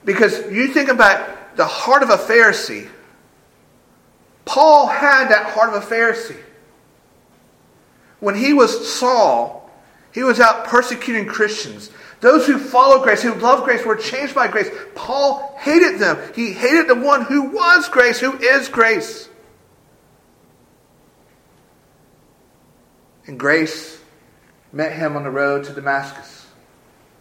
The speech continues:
And so thoroughly changed Paul that we come to Ephesians two, and we see a man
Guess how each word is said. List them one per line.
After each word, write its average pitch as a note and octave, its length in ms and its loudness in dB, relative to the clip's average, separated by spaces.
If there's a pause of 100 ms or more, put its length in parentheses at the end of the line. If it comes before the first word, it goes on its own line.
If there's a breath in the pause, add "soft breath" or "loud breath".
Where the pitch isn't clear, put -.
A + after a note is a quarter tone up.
(680 loud breath)
And F3 140 -4
so A#3+ 760 0
thoroughly A#3+ 720 4
changed G#3+ 520 -4
Paul C#3 760 -2 (600 soft breath)
that B2 100 -10
we C#3 100 -4
come F#3 300 -2
to F#3+ 120 -2
Ephesians E3+ 540 -2 (120)
two, A#2 420 -4 (1000 soft breath)
and C3 140 -20
we G3 140 -2
see F3+ 240 -4
a C#3+ 80 0
man C#3 680 -4